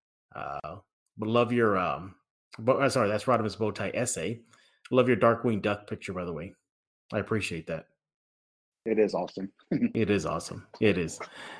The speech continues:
Speaker 1: And he is representing the fan base right here on Locked On Spurs. Once again, I apologize for no video today. Unfortunately, Abel is at work and cannot turn on his video camera. I hope you understand that. He wants to have a job. He wants to have clients still coming to his office.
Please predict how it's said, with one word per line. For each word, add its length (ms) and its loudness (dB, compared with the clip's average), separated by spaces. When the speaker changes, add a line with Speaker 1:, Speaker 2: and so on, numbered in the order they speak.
Speaker 1:
And 300 8
he 180 12
is 140 12
representing 520 10
the 120 6
fan 360 10
base 300 8
right 160 6
here 180 8
on 140 6
Locked 320 6
On 220 6
Spurs. 340 6
Once 180 4
again, 240 12
I 180 10
apologize 500 8
for 100 0
no 140 4
video 280 8
today. 300 8
Unfortunately, 560 2
Abel 320 0
is 140 0
at 180 0
work 380 6
and 180 -4
cannot 400 -4
turn 160 -8
on 140 -6
his 160 -18
video 240 -10
camera. 420 -10
I 20 -12
hope 220 -10
you 140 -6
understand 540 0
that. 220 -10
He 80 -8
wants 200 -4
to 60 4
have 160 6
a 20 4
job. 380 4
He 60 -6
wants 140 -2
to 60 2
have 140 0
clients 280 8
still 160 0
coming 220 0
to 60 -2
his 120 -4
office. 420 -8